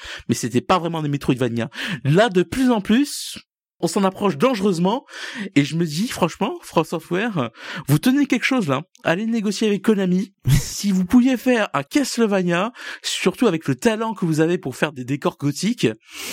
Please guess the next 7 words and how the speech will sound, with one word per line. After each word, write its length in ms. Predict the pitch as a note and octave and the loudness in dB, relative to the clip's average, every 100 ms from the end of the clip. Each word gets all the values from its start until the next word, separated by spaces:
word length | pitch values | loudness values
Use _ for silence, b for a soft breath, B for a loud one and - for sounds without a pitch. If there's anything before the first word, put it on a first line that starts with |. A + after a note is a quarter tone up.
| B B B B B B B B | B B B B B B B B
je 180 | - C#3+ | -2 -2
signe, 360 | - A#3+ A#3+ - | 0 2 2 0
mais 260 | A#2+ C#3 D#3 | 0 2 2
alors, 380 | D#3 G#3+ - _ | 0 -2 -6 _
tout 100 | - G3+ | 0 2
de 40 | |
suite. 300 | D3+ - - | 2 0 -6